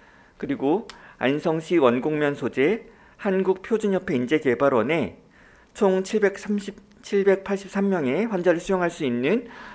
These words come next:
생활치료센터 설치를 협의 완료하였으며 금주 중 개소를 목표로 설치 추진 중입니다.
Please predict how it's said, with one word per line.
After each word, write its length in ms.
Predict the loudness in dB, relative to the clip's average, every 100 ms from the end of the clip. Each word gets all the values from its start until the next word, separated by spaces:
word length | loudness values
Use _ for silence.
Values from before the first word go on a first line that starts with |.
| -4
생활치료센터 800 | 2 4 2 0 -2 -2 -4 -2
설치를 480 | -2 -2 -2 -2 0
협의 240 | 2 2
완료하였으며 920 | 4 2 0 0 -2 -2 0 0 -4 -18 -20 -20 -20 -14
금주 300 | -6 -4 -4
중 220 | -2 0
개소를 300 | 0 2 0
목표로 600 | 0 -4 -4 0 0 -4 -14
설치 360 | -4 -4 -4 -12
추진 300 | -10 -6 -6
중입니다. 540 | -4 -6 -8 -12 -14